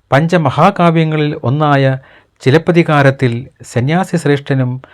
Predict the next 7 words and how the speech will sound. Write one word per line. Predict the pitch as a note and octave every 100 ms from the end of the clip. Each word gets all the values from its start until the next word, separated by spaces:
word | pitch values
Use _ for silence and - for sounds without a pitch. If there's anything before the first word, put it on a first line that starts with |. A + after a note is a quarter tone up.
| _ _ -
മഹാകവിയുമായ | F#2 C3+ G3 F#3 E3+ D#3+ D3+ C#3+ C3+ C3 -
ഇളങ്കോ | A#2+ D#3 F3+ F3 E3
അടികൾ | C3 C3+ B2+ A#2+ B2 - _ _ -
കണ്ണകി | A#2+ D3 F#3 F#3+
ചരിതത്തെ | F3 D3 C#3+ C#3 C3 B2+ C3 _ _ _ _ -
അതീവ | G#2 E3 F#3+ F3
ചാരുതയോടെ | - B2 C#3 F3+ F3 C#3+ C3 A#2+